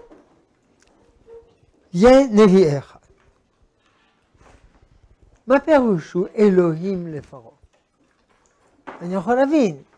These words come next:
שאם הוא אלוהים, אז אהרון הוא נביאו. אבל לא בזה נדון. מה הכוונה הוא אלוהים לפרעה? האם זאת אומרת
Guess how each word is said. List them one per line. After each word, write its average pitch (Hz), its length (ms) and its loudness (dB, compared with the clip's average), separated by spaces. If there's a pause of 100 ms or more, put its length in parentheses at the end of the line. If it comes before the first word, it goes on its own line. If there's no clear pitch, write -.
שאם 151 360 -14
הוא 214 120 -6
אלוהים, 302 760 -6 (960)
אז 240 480 -6
אהרון 254 840 0 (640)
הוא 247 100 -2
נביאו. 208 420 0 (840)
אבל 269 180 0
לא 294 80 4
בזה 226 420 -2
נדון. 147 240 -10 (1080)
מה 262 100 0
הכוונה 190 640 0
הוא 196 300 -4 (100)
אלוהים 190 960 2 (1160)
לפרעה? 156 360 -2 (2250)
האם 185 300 0
זאת 180 300 -2
אומרת 175 800 -6